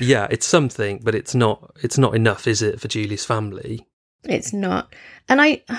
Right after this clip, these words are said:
Speaker 2: I do also wonder, I don't know this for sure, but I do wonder if pe-, potentially the police were kind of seeing it as, "Well,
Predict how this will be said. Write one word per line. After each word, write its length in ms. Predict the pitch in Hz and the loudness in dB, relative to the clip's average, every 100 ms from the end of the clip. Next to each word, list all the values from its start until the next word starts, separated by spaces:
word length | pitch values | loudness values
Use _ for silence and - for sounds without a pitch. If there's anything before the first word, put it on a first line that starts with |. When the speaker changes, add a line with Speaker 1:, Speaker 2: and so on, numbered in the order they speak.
| - | -4
Speaker 2:
I 100 | 277 | 0
do 240 | 285 359 330 | 4 6 6
also 260 | 302 285 | 4 2
wonder, 480 | 269 247 233 226 214 | 2 2 2 0 0
I 120 | - 233 | 0 2
don't 240 | 262 - | 2 2
know 100 | 226 | 0
this 220 | 214 - | -2 -2
for 100 | 202 | -2
sure, 220 | - 202 | -2 -2
but 160 | 196 - | 0 0
I 40 | |
do 200 | 233 277 | 2 2
wonder 240 | 262 247 240 | 4 2 2
if 120 | - | 0
pe-, 140 | 247 - - - | -4 -6 -10 -4
potentially 640 | 247 - 262 262 - 233 | -4 0 0 2 0 0
the 100 | 226 | 0
police 400 | - 226 226 - | 0 0 0 0
were 60 | - | -4
kind 220 | - 220 | -2 -2
of 60 | 214 | 0
seeing 260 | 220 214 | 0 -2
it 60 | - | -2
as, 260 | 208 202 - | -2 -2 0
"Well, 160 | 214 | -2